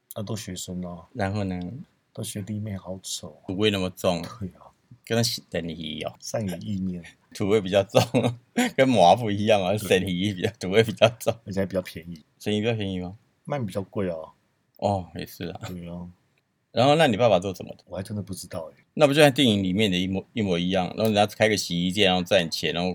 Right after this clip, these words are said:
Speaker 2: 负责养家活口，然后爸爸不知道干什么的。
Speaker 1: 我有记忆以来，他好一阵子是没有稳定收入，一直到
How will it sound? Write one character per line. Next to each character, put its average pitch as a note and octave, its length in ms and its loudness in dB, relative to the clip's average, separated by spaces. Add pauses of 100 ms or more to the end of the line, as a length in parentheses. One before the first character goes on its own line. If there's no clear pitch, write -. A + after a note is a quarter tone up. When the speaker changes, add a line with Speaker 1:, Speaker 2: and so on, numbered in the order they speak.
Speaker 2:
负 F#2+ 80 -8
责 F2+ 100 0
养 D#2 200 -2
家 E2+ 200 4
活 E2+ 240 -4
口， - 260 -2 (260)
然 F#2+ 120 2
后 F#2+ 120 4
爸 F#2+ 160 4
爸 E2 140 0
不 - 100 -10
知 F2 80 -6
道 E2+ 80 2
干 E2+ 160 -2
什 - 120 -12
么 - 80 -16
的。 - 160 -20
Speaker 1:
我 A2+ 160 -4
有 A2+ 200 -4
记 C#3+ 260 -8
忆 B2+ 100 -6
以 - 20 -2
来， F#2 140 -2
他 A2 100 -4
好 F#2 320 -8
一 F#2 40 -8
阵 G#2+ 200 -8
子 F2+ 100 -12
是 G2 160 -8
没 G2 200 -4
有 F2+ 200 -10
稳 F2+ 160 -20
定 F#2 160 -10
收 E2+ 220 -10
入， F2 160 -16 (340)
一 E3 100 -4
直 A#2 140 -6
到 G2 640 2